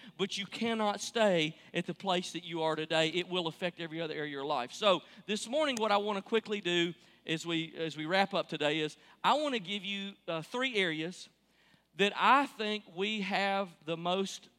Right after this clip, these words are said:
uh, difficulty trusting God in. All right, so if I'm gonna be an overcomer, I have to learn to trust God, but to really feel the struggle of trusting God, I have to trust him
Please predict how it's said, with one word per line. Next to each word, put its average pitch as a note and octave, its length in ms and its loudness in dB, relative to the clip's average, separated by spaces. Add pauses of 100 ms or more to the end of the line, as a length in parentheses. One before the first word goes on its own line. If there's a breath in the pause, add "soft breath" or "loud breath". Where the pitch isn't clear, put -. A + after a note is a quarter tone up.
(140)
uh, D3+ 300 -4
difficulty E3 720 -4 (220 soft breath)
trusting E3+ 420 -4
God D3+ 280 0
in. B2 340 -6 (560 soft breath)
All D#3 80 4
right, F3 100 0
so G3+ 100 -2
if F3+ 80 -4
I'm E3+ 120 0
gonna A3 180 0
be C#4 140 0
an C#4 40 2
overcomer, A#3 680 4 (200 loud breath)
I D3+ 60 -4
have F#3 200 4
to A3+ 60 -2
learn A3 140 -2
to A3+ 60 -4
trust A3+ 340 -2
God, E3 460 2 (420 soft breath)
but F#3 140 -2
to F#3 100 -2
really A#3+ 640 0 (300)
feel B3+ 460 0
the G#3+ 100 0
struggle G#3 560 2
of F3 100 -2
trusting G3+ 380 -4
God, G#3+ 300 4
I D#3+ 80 0
have G3+ 280 -2
to F#3 80 -10
trust F#3+ 360 -4
him F#3 340 -4